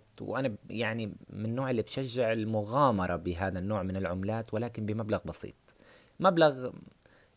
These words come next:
إذا خسرته ما يأثر عليك، يعني فيك تشتري فيها ب، بخمسين دولار، بمية دولار، ب، يعني ميتين دولار ماكسيموم،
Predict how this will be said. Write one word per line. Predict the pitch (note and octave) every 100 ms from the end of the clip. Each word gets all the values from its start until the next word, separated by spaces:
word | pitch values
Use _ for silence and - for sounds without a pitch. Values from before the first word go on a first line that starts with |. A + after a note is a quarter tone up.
| D3
إذا | D#3
خسرته | - E3+ D#3 D3
ما | C3 C3
يأثر | - - -
عليك، | F#2 G2 - -
يعني | G#2 G2+ G#2+
فيك | G#2+ -
تشتري | G#2+ - F#2
فيها | - G2 F2
ب، | - D#2 -
بخمسين | - D#2 - A2+ A#2+
دولار، | A#2+ A#2 G#2+
بمية | E2+ D#2+ F2
دولار، | A2 A2+ A2+ A2 - -
ب، | - - - -
يعني | - -
ميتين | F2 - A#2+ B2+
دولار | A#2+ A#2+ A2+
ماكسيموم، | A2 - G#2+ G#2+